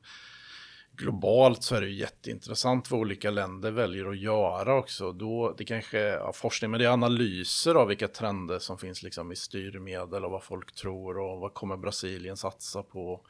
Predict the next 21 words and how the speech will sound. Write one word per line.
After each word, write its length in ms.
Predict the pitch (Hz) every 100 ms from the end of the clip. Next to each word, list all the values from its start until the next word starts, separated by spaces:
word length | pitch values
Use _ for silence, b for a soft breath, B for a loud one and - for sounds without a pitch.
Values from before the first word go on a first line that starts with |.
| B B B B
Och 100 | -
speciellt 600 | - 110 - 120 120 -
är 100 | 113
det 60 |
som 200 | 107 120
vi 180 | 110 110 - _ -
har 180 | 117
hållit 220 | 113 117 -
på 200 | 120 147
mycket 240 | 143 113
med 120 | 101
globala 360 | 107 101 104 98
syd 320 | - 117 131
nu 120 | 107
på 120 | -
senare 340 | 92 98 92 87
tid, 220 | - 98
det 60 | 104
är 40 |
ju 60 | 110
vad 140 | 98